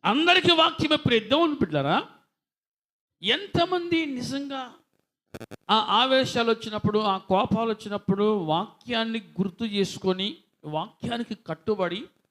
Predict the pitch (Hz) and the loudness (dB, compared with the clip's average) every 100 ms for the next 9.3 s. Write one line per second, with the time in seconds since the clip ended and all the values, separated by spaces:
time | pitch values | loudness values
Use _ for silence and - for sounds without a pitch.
0 | _ _ _ _ _ _ _ 139 160 180 | _ _ _ _ _ _ _ 2 4 4
1 | 220 208 175 208 339 _ - 185 - 185 | 4 4 2 0 -4 _ -4 -4 -2 -4
2 | - - 220 202 165 160 160 - - 180 | -2 -4 0 2 2 0 -2 -4 -6 -4
3 | 180 156 170 214 202 190 175 180 - 165 | -2 -2 0 0 0 0 2 2 0 -2
4 | 160 160 156 - - 196 208 190 - - | -2 -2 -4 -4 -4 0 2 0 -6 -6
5 | 208 220 214 208 - - 175 208 202 175 | -2 0 0 0 -4 -6 -2 0 2 0
6 | - 175 220 247 247 233 220 - 208 220 | 0 2 4 2 0 0 -2 -4 -4 -2
7 | 208 180 202 220 202 202 - 196 196 - | -4 -4 -6 -4 -4 -4 -4 -4 -4 -6
8 | _ 135 170 - - 233 254 240 233 226 | _ -2 -2 -2 -4 -2 -2 2 2 4
9 | 226 226 | 2 0